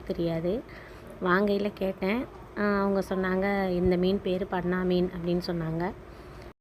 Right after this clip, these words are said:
ஃபஸ்ட்டு ஒரு பெரிய எலுமிச்சை சைஸ் புளி எடுத்து ஊற வச்சு கரைச்சு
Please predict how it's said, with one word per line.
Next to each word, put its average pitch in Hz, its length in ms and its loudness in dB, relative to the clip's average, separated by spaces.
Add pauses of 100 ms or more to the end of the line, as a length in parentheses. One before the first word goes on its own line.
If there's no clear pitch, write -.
(1600)
ஃபஸ்ட்டு 190 300 -4
ஒரு 208 180 4
பெரிய 190 280 4
எலுமிச்சை 196 560 2
சைஸ் 180 300 -2
புளி 196 220 0
எடுத்து 190 520 0 (440)
ஊற 208 200 6
வச்சு 190 300 0
கரைச்சு 202 500 -4